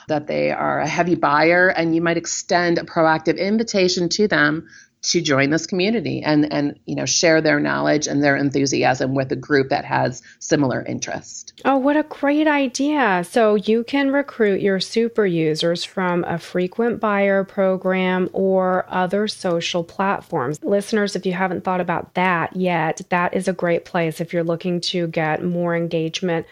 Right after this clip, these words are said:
Speaker 2: um, more participation in your community. Excellent idea.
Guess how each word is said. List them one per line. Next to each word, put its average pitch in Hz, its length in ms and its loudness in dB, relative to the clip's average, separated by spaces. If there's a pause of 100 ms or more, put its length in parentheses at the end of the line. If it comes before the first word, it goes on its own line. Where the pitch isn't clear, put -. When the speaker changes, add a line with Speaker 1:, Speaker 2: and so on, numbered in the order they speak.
(300)
Speaker 2:
um, 175 340 -2
more 180 200 0
participation 165 960 -4
in 165 240 -2
your 160 140 -2
community. 160 760 -6
Excellent - 480 -6
idea. 175 580 -6